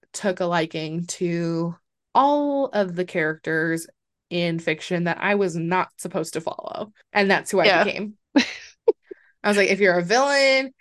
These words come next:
Speaker 1: if you're mean," I'm like, "Yep, I like you. That's, that's what I want." <laughs>
Speaker 2: You, you seem realistic. I'm gonna go with you.
Speaker 1: I was like,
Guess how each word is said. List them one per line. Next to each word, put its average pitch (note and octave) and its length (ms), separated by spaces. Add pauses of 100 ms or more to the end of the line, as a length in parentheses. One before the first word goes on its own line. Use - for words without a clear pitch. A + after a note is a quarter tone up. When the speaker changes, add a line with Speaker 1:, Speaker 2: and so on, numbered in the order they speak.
(100)
Speaker 1:
if G3+ 260
you're E3+ 140
mean," C4 680
I'm G3+ 100
like, F3+ 220 (100)
"Yep, F#4 160 (180)
I G#4 200
like G3+ 280
you. F3 260 (120)
That's, - 380
that's E4 220
what G3+ 120
I D3+ 120
want." D3 340
<laughs> - 40 (360)
Speaker 2:
You, D#4 300
you D4 280
seem C4 340
realistic. F3 760
I'm B3 240
gonna G3+ 180
go F#3 180
with - 160
you. - 260
Speaker 1:
I C4+ 60
was C4+ 100
like, C#4+ 220